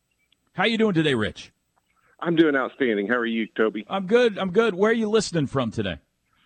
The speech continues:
Speaker 2: Jinx, Oklahoma.
Speaker 1: Jinx, very good. Home of the Trojans. Sooner Rich, you've
Speaker 2: Absolutely.
Speaker 1: got Sung J M and Siwoo Kim. M
Speaker 2: Ooh,
Speaker 1: and
Speaker 2: this
Speaker 1: Kim.
Speaker 2: M and Kim. It's gonna be a winner.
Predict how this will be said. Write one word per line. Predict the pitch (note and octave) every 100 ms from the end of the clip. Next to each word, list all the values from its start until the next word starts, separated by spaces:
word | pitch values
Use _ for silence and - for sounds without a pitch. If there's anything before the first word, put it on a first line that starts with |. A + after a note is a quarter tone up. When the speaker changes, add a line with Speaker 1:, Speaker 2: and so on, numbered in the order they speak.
| _ _ _
Speaker 2:
Jinx, | - F#3 G#3+ G3+
Oklahoma. | G#3 G3 G3 F#3+ D#3 G2 - - - _ _
Speaker 1:
Jinx, | C3 D#3+ E3+ - -
very | A#2+ C3 C3+
good. | D3+ D#3 B2+
Home | C#3
of | D3
the | D3+
Trojans. | - E3 E3+ F#3 G#3 -
Sooner | E3 E3+ D3+
Rich, | F3 F3+ E3
you've | C#3+ C#3+
Speaker 2:
Absolutely. | D3+ D#3 F3 G3 C3+ G2 E2+
Speaker 1:
got | _ _ _ _ _ _
Sung | - - G3 A3+
J | D3 F#3+ F3+ E3+
M | G3+ A3+ B3 C4+ A#3 - _ _ _
and | D#3+ D3+
Siwoo | - G#3+ A#3 G3+ A3 G#3+
Kim. | - G#3 F#3+ C3 F#2 D2 - _ _ _
M | E3+ G3+ A3+ A3+
Speaker 2:
Ooh, |
Speaker 1:
and | A#3+ A#3 D3+ B2+
Speaker 2:
this | C#3
Speaker 1:
Kim. | G3+ C#3 F#2+ E2 C#2 C2 _ _ _ -
Speaker 2:
M | A#2 B2
and | B2+ F3
Kim. | D#3+ E3
It's | C#3 -
gonna | D3 C#3+
be | D3+
a | D3+
winner. | D#3 F3+ D3+